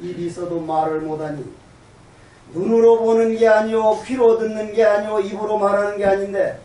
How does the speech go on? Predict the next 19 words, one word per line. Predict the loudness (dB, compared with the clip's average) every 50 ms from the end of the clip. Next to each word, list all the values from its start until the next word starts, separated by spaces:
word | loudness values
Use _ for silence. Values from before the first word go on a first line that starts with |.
| -20 _ -6
너는 | -4 -2 -2 -2 -4 -4 -6 -8 -8
누가 | -8 -10 -10 -6 -2 0 2 4 4 2
참나인지 | 0 -2 -10 -8 -6 -4 -4 0 0 2 2 2 0 -2 -6 -8 -6 -4 -4 -4 -4 -6 -14 -20 -20 -20 -20 -20 _ -20 -20 -20 -18 -10
내가 | -6 -2 -2 0 2 2 2 4 4 2
누구인지를 | 2 0 -4 -4 -2 0 0 0 0 -2 -4 -4 -2 -2 -2 0 -2 -2 -2
모른 | -2 -2 -2 -2 0 0 -2 -4 -4
채로 | -6 -8 -8 -4 -2 0 4 4 4 4 2 -2 -14 -20 -20 -20 _
감정이 | -20 -14 -8 -6 -4 -2 -2 -2 -2 0 2 4 6 6 4 4 0
하자는 | -4 -6 0 0 0 2 4 2 2 0 -4 -6
대로 | -6 -4 -2 0 0 0 0 -2 -6 -16 -20 -20 -18
화가 | -10 -6 -4 0 2 2 2 4
나면 | 2 0 2 2 2 2 0
화나는 | -4 -6 -6 -2 0 0 2 2 0 0
데 | 0 -2 -2
끌려다니고 | -2 -4 -2 0 0 2 2 0 0 0 -2 -2 -2 -4 -6 -6 -10 -16 -20 -20 -18
슬프면 | -12 -10 -10 -10 -8 -8 0 2 2 2 2 -2
슬픈 | -6 -8 -10 -10 -10 -10 -4 -2
감정을 | 0 0 2 0 0 0 2 2 2 2 0
따라다니고 | 0 0 2 2 2 2 0 0 0 0 -2 -2 -6 -6